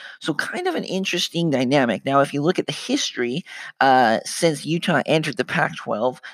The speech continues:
uh, Oregon is four and two against them, which would make sense because they were still, they went to the national championship in fourteen, and, and Oregon still had that brand, right?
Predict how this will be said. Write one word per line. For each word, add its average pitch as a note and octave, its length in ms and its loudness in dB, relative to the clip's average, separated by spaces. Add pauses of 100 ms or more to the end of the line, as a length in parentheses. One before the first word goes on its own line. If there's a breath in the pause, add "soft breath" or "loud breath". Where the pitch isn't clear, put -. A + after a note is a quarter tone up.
(160 loud breath)
uh, B2+ 140 6
Oregon E3 360 6
is C#3 120 -2
four D#3+ 360 4
and C3 120 0
two C3 180 -2
against A#2+ 360 -2
them, G2+ 160 -6
which G#2+ 160 -8
would B2 160 -4
make C#3+ 180 -8
sense C3+ 300 -4
because A#2+ 380 -4
they A2+ 100 -2
were A#2 120 -2
still, B2 300 2
they A#2+ 120 2
went A#2+ 160 -2
to A#2+ 100 -6
the A2+ 160 2 (320 loud breath)
national C#3 320 2
championship A#2+ 560 2
in A2+ 100 -2
fourteen, A2+ 720 0
and, F#2 160 -10 (300 loud breath)
and B2 240 2
Oregon D3 380 4
still B2+ 240 2
had A#2+ 260 0
that G#2+ 220 4
brand, A2+ 400 2
right? A2+ 300 4